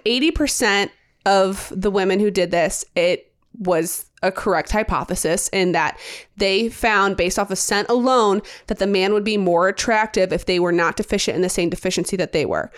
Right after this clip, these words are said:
Twenty percent of the women, though, it was completely random on who they thought was, would be more attractive. And so then they looked at those twenty percent of women,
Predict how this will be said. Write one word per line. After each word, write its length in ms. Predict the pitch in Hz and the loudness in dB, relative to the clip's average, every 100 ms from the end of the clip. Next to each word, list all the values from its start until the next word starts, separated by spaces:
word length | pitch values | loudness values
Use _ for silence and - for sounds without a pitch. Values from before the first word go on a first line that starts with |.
| - - - - | -20 -20 -12 -4
Twenty 360 | - 269 415 | 0 4 4
percent 340 | 403 277 240 208 | 2 2 0 0
of 60 | |
the 60 | 185 | 0
women, 300 | 185 170 175 | 2 2 2
though, 400 | 175 180 180 202 _ _ _ _ - | 2 2 0 -4 _ _ _ _ -2
it 200 | 220 202 | 2 2
was 160 | 202 - | 2 0
completely 400 | 202 254 208 214 | 0 2 2 2
random 460 | 160 131 85 143 - - - | 0 0 -2 -4 -6 -18 -4
on 160 | 190 185 | 0 0
who 160 | 214 | 0
they 140 | 190 180 | 0 0
thought 400 | 170 160 - - | 0 0 0 -2
was, 280 | 175 - 196 | 0 0 -2
would 180 | 180 | -2
be 100 | 175 | 0
more 180 | 160 120 | -2 -2
attractive. 520 | - 202 196 - 117 - - - - - - _ - | -2 -4 -4 -4 -6 -6 -18 -20 -20 -20 -20 _ -4
And 240 | 226 220 | -2 -2
so 80 | 220 | -2
then 180 | 240 240 | 0 2
they 80 | 233 | 2
looked 200 | 220 214 | 2 0
at 140 | 208 214 - 240 | -4 -4 -6 0
those 180 | 208 | 0
twenty 280 | 208 233 208 | 2 2 2
percent 280 | 190 190 180 | 2 -2 0
of 80 | 175 | 0
women, 520 | 269 269 208 202 190 | 2 2 2 2 0